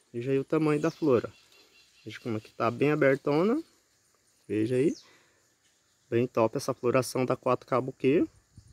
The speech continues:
E agora aqui, pessoal, a floração da, é,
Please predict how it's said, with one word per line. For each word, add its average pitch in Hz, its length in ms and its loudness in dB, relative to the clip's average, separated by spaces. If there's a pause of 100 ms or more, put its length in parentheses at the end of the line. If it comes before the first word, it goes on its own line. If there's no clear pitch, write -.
(600)
E 202 140 6
agora 190 320 8
aqui, 233 240 0
pessoal, 220 500 6 (180)
a - 120 -8
floração 151 640 0
da, 165 340 2 (480)
é, 143 1000 6